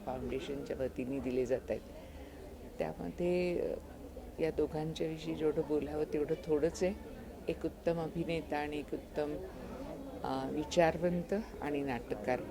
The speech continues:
या जोघ-, दोघांच्या नावचे हे पुरस्कार आहे. आणि ज्यांना पुरस्कार द्यायचा आहे ती मंडळी म्हणजे तरुण आहेत याचा मला खूप आनंद होतोय.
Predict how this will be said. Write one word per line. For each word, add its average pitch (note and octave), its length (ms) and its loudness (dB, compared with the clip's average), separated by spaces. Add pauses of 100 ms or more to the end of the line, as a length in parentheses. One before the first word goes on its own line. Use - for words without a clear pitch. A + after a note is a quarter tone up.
(680)
या D3+ 60 2
जोघ-, D#3 460 6
दोघांच्या F#3 500 4
नावचे D3+ 360 0
हे D3 100 4
पुरस्कार C3+ 540 0
आहे. C#3+ 100 -2 (1300)
आणि E3+ 200 0
ज्यांना E3 300 4
पुरस्कार F#3+ 540 6
द्यायचा F#3+ 340 6
आहे F3+ 120 4
ती F#3 80 4
मंडळी F3 440 4
म्हणजे E3 540 2 (720)
तरुण F3+ 300 12
आहेत E3+ 240 4
याचा E3 240 6
मला D3+ 200 4
खूप D#3+ 240 6
आनंद C3+ 360 6
होतोय. C#3 300 0